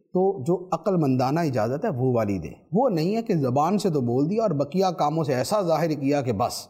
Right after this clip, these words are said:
اب اس کو پتہ چل جائے کہ بھئی، اجازت وغیرہ کچھ نہیں تھی، مجبوری تھی بس۔ ایک تو یہ نہ۔ دوسری بات، دوسری بات یہ ہے کہ بیوی کو ماں باپ سے ملنے کے اندر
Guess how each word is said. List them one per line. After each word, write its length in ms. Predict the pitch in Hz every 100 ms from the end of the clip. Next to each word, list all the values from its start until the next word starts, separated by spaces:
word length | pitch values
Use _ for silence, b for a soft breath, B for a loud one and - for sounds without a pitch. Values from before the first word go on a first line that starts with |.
| -
اب 140 | 156 160
اس 100 | 160
کو 80 |
پتہ 240 | 165 170 202 185
چل 160 | 143 139
جائے 120 | 156
کہ 100 | 165
بھئی، 200 | 147 147
اجازت 240 | 123 139
وغیرہ 360 | 151 135 135 131
کچھ 220 | - 127
نہیں 140 | 165
تھی، 120 | 143 165
مجبوری 440 | 120 120 127 98
تھی 80 | 85
بس۔ 180 | 67 - _ _ _ -
ایک 180 | 147 151
تو 60 |
یہ 160 | 104 87
نہ۔ 80 | 73 - _ _
دوسری 320 | - 220 160
بات، 160 | 101 - -
دوسری 240 | 208 262 311
بات 160 | 247 143
یہ 140 | 139
ہے 100 | 98 - - _ _ _ _ _ -
کہ 220 | 247 269 - -
بیوی 320 | 180 233 226
کو 500 | 139 127 127 160 - - _ _ _
ماں 380 | 135 127 175 254
باپ 260 | 233 208 180
سے 140 | 208
ملنے 380 | 156 131 139 156
کے 160 | - 120
اندر 360 | 104 101 131